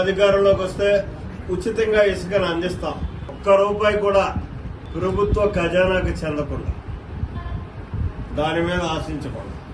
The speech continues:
only ట్రాన్స్‌పోర్ట్, అలాగే లోడింగ్, అన్‌లోడింగ్, దీనికి అయ్యే ఖర్చునే వినియోగదారుడు ఉపయోగించుకునేలా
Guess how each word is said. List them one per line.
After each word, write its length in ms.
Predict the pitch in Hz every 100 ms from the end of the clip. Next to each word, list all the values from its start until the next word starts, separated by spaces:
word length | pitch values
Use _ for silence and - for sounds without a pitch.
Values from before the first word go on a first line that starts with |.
| - - -
only 320 | 190 208 202 185 - - - - - - - - -
ట్రాన్స్‌పోర్ట్, 720 | 156 165 196 208 - 196 190 185 214 - - - - - - -
అలాగే 500 | 170 185 185 160 139 - - - 139 165
లోడింగ్, 420 | 190 190 180 151 - - - - - - - - 151
అన్‌లోడింగ్, 540 | 170 180 180 165 - - - 131 127
దీనికి 420 | 170 196 202 190
అయ్యే 240 | 185 202 196
ఖర్చునే 440 | 180 - 180 175 190 185 - - - - - - 131
వినియోగదారుడు 840 | 170 190 202 190 190 185 175 165
ఉపయోగించుకునేలా 920 | 143 170 180 165 147 - 147 135 120